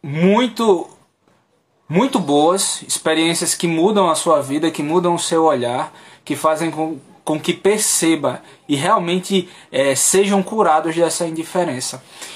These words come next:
Então, esse é um projeto que pode ser ajudado, ajudado por mim, ajudado por você. É um projeto feito pela nossa comunidade, pela comunidade Shalom,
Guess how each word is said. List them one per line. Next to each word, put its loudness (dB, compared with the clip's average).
Então, 0
esse 2
é 0
um 0
projeto 0
que -2
pode 2
ser 2
ajudado, 0
ajudado 0
por -6
mim, 0
ajudado -4
por -8
você. -4
É -4
um 0
projeto 0
feito 2
pela 2
nossa 0
comunidade, -2
pela 2
comunidade -2
Shalom, 0